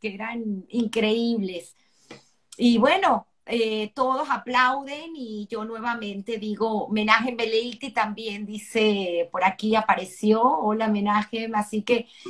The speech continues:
gracias, gracias Ronnie, o sea, inmensamente agradecida por esta hora y media y por favor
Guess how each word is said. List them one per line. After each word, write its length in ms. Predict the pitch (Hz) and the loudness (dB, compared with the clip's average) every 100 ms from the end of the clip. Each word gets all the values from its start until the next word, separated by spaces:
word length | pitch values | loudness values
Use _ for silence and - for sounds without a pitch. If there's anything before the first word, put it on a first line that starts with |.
| - - | -14 0
gracias, 600 | 202 247 294 - 302 330 349 | 8 10 8 2 0 0 -2
gracias 600 | 254 247 254 285 320 294 | -6 -4 -2 -4 -10 -14
Ronnie, 640 | 247 254 247 247 269 302 - | -8 -6 -4 -6 -12 -18 -18
o 60 | 202 | -18
sea, 220 | - 190 | -14 -12
inmensamente 840 | 196 196 226 247 254 285 247 226 | -10 -6 -4 -4 -4 -4 -4 -2
agradecida 720 | 262 247 196 196 - 208 226 233 | -4 -4 -6 -10 -10 -4 -4 -4
por 200 | 208 180 | -8 -10
esta 680 | 190 - - 220 214 185 156 _ _ - | -14 -10 0 4 4 4 -2 _ _ 0
hora 240 | 226 233 | 2 2
y 100 | 240 | 0
media 640 | 226 220 214 226 254 285 _ _ _ _ | -2 -2 -4 0 0 0 _ _ _ _
y 480 | 214 214 202 202 - - | -6 -4 -2 -4 -8 -2
por 180 | 226 214 | 0 2
favor 580 | - 214 226 254 311 | 4 4 4 2 0